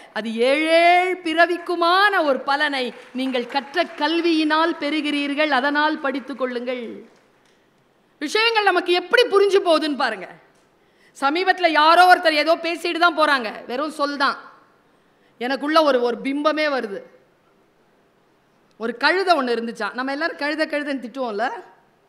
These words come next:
கோவம் வந்தா, "சீ கழுதை" அப்படி. ஏங்க திட்டுறோம் கழுதைன்னு? எனக்கு இந்த கதை படிச்ச அப்புறமா தான் தெரிஞ்சுது. எனக்கு பல நேரங்கள்ல தெரியாது.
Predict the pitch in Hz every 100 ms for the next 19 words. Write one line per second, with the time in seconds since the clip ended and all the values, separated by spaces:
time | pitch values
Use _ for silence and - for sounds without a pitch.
0 | _ _ _ _ _ _ _ - 262 285
1 | 247 226 269 494 - - _ _ _ _
2 | 339 294 240 226 214 190 180 277 370 349
3 | 262 214 - 247 247 220 220 208 214 -
4 | _ _ _ _ _ _ _ _ _ _
5 | _ - 254 262 254 254 311 294 269 262
6 | 254 247 247 254 233 233 196 180 _ _
7 | _ _ _ _ _ _ _ _ _ _
8 | _ _ - 269 262 240 294 330 339 320
9 | 269 254 254 233 185